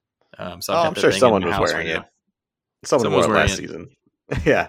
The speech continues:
Speaker 1: Yeah.
Speaker 2: Let's see. If my parents were to do that, they'd have to talk to Brookline High and get me my tennis polo. We actually had to bring, hand those back in. So it's like, just
Speaker 1: <laughs> You had to
Speaker 2: glad
Speaker 1: turn
Speaker 2: to
Speaker 1: it
Speaker 2: get
Speaker 1: back
Speaker 2: me in.
Speaker 1: in. <laughs>
Speaker 2: <laughs> Yeah. We had to turn it. We had, like, a polo, a pair of shorts,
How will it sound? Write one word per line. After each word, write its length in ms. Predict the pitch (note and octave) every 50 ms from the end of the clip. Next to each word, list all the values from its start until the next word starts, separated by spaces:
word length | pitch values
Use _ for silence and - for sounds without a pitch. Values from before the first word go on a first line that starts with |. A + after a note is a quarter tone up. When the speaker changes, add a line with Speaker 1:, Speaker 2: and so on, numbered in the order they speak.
| - - -
Speaker 1:
Yeah. 200 | B2+ A2+ - - -
Speaker 2:
Let's 160 | - C#3 C3
see. 120 | - C#3 B2+
If 120 | G#2+ -
my 140 | - C3 C#3
parents 400 | C3+ - D3+ C3+ C3 B2+ B2 -
were 80 | C3 B2
to 60 | G#2+
do 140 | G#2+ A#2+ A2
that, 280 | A2 A2 A2 A2 G#2+ -
they'd 100 | A2 G#2+
have 120 | A2+ G#2+
to 80 | - -
talk 220 | - A2+ G#2+ -
to 60 | - E2+
Brookline 320 | G#2 G#2 - A2 G2 F#2+
High 200 | F#2+ G2+ G#2+ G#2
and 80 | G2 F#2+
get 100 | G#2 G2
me 80 | - -
my 140 | G2 F#2+ F2+
tennis 360 | - - - A2+ A#2 A2+ -
polo. 680 | - - - A2 A2+ A#2+ C3+ C#3+ D#3+ F3 G3 - _ _ _ _ _
We 140 | - A#2+ A#2
actually 240 | A#2+ A#2 - A#2+ A2+
had 120 | A2+ A2
to 60 | G#2
bring, 300 | F#2+ G#2 A2 A2 A2 A2 -
hand 320 | - - - A2+ A#2 A2 G#2+
those 180 | A2+ A2+ G2
back 280 | F2+ A2 G#2+ G#2 G#2 -
in. 220 | G#2+ G#2+ A2+ B2 A#2+
So 60 | B2
it's 80 | G#2+
like, 160 | - F2 - -
just 200 | - - - _
Speaker 1:
<laughs> 40 | _
You 80 | G#3+ F#3+
had 120 | - A3 F#3
to 60 | -
Speaker 2:
glad 40 | -
Speaker 1:
turn 180 | - G3 F#3+ F3+
Speaker 2:
to 60 | F#3+ F3
Speaker 1:
it 40 |
Speaker 2:
get 20 | D3+
Speaker 1:
back 200 | D3+ E3+ E3+ -
Speaker 2:
me 60 | D3 C#3+ -
in. 80 | G#3+
Speaker 1:
in. 80 | - -
<laughs> 180 | - G3 - - - _ - - - - _ -
Speaker 2:
<laughs> 40 | -
Yeah. 840 | E3+ D3+ - E3+ D#3 C#3+ - G3+ A3 - C#3+ - F#3 - F#4+ G4 D#4 -
We 80 | F4 F#4+
had 100 | G#4 C#4
to 40 | B3+
turn 240 | - - F3+ E3+ D#3+
it. 100 | - -
We 100 | D#3 D#3
had, 200 | D#3 D3+ D3 C3
like, 320 | C3+ B2+ B2 A#2+ A2+ - -
a 60 | B2
polo, 560 | A2 - D3+ C#3+ D3 D3+ D3+ D3+ D3+ D3+ D3+ C#3+
a 60 | A2+ B2
pair 280 | - G3+ C3+ C3 C3
of 60 | B2
shorts, 560 | - - B2+ A#2+ A#2+ A#2+ A#2+ A2+ - - -